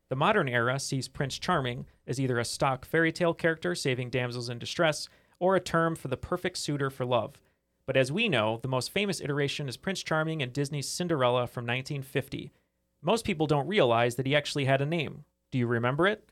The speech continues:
If not, ask Seinfeld character Sue Ellen Mischke, as she was an heiress to a company sharing his name.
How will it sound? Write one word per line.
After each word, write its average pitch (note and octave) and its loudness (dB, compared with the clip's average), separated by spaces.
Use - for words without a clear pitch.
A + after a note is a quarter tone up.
If C#3 -4
not, E3+ 2
ask D#3+ 0
Seinfeld F3+ 2
character C3+ -2
Sue - -4
Ellen D3 0
Mischke, C#3 -2
as A2 0
she E3 -2
was C#3+ -2
an - -6
heiress C#3+ 0
to - -6
a A#2 -2
company B2+ -6
sharing A#2+ -2
his A#2+ -8
name. A#2+ -12